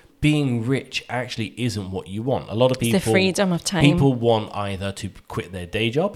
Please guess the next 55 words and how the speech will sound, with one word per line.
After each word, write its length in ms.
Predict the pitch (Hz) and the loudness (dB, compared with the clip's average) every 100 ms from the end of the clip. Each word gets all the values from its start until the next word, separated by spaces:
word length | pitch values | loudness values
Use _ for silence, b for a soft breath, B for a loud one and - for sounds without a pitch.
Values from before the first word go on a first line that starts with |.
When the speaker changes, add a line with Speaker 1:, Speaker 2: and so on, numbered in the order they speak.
| - | -2
Speaker 1:
to 60 | 220 175 | 0 4
be 0 | |
Speaker 2:
Mm. 60 | - | 2
Speaker 1:
able 140 | 165 | 2
to 100 | 113 | -2
do 160 | 104 101 | -2 -4
a 120 | 98 | -6
different 440 | 87 110 - 95 - | -6 -6 -4 -8 -10
type 400 | - - 135 143 | -6 -2 -2 0
of 100 | 143 | -2
activity 580 | 117 - 143 143 139 139 | -2 -6 -8 -2 -2 0
with 220 | 139 139 | -2 -2
their 260 | 135 131 | 2 4
days, 600 | 120 101 123 123 151 160 - - | 2 -2 0 0 -2 -8 -10 -2
Speaker 2:
Mm. 180 | 180 | 2
Speaker 1:
or 80 | 110 | 2
they 120 | 107 | 2
want 160 | 101 95 | 0 -4
to 60 | - | -4
be 60 | |
able 120 | 95 | -4
to 60 | 92 | -4
go 180 | 101 95 | -2 -2
on 80 | 92 | -2
more 200 | 92 90 | -6 -6
trips, 600 | - 139 156 - - - | -6 -2 -2 -4 -12 -6
or 160 | 107 | -4
they 100 | 98 | -2
want 220 | 95 98 90 | -2 -4 -6
to 80 | |
be 60 | 95 | -6
able 120 | 92 | -6
to 100 | 92 | -8
have 440 | 92 95 92 90 - B - | -8 -6 -6 -8 -12 B -12
a 100 | 95 | -10
particular 400 | - 98 - 85 | -8 -10 -10 -10
house, 420 | - 117 120 - | -2 0 0 -2
a 40 | |
particular 400 | - 110 - 104 | -12 -14 -10 -10
vehicle, 440 | 87 110 120 135 127 | -2 -2 0 -2 0
whatever 260 | 175 202 | 0 0
it 40 | 165 | 0
happens 340 | 151 - 117 | -4 -4 -6
to 60 | - | 2
Speaker 2:
Yep. 140 | 196 | 2
Speaker 1:
be. 220 | 139 - - b b b b b b b - | 2 -4 -16 b b b b b b b -2
And 160 | 151 147 | 0 2
you'll 140 | 170 | 4
often 320 | 233 - 147 | 2 0 -4
find 400 | 135 160 127 98 | -2 -2 -2 -4
that 120 | 92 | -6
being 360 | 120 147 135 107 | -2 -2 0 0
rich 560 | 120 101 - - - - _ | -2 -2 -8 -10 -10 -12 _
actually 720 | 127 123 - 120 110 104 104 B B _ | -2 -2 -4 -2 0 -2 -6 B B _
isn't 560 | 139 139 135 117 - | 0 2 0 -2 -8